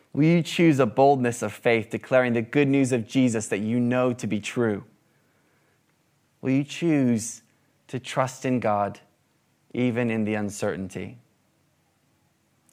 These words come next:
Will you choose life and life to the full? Verse four of Colossians three says, "When Christ, who is your life,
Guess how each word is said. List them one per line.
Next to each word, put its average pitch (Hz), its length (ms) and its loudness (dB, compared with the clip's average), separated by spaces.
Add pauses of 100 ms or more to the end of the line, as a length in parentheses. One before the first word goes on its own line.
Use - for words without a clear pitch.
Will 123 120 -2
you 151 100 2
choose 131 460 0
life 113 720 0 (880)
and 110 220 -2
life - 440 0 (380)
to 107 140 -6
the 98 100 -10
full? 92 380 -8 (2750)
Verse 123 220 2
four 123 380 4
of 104 200 -4
Colossians 113 400 0
three 117 260 2
says, 113 300 2
"When 123 200 2
Christ, 143 580 2
who 170 280 4
is 202 340 4
your 170 300 4
life, 143 580 0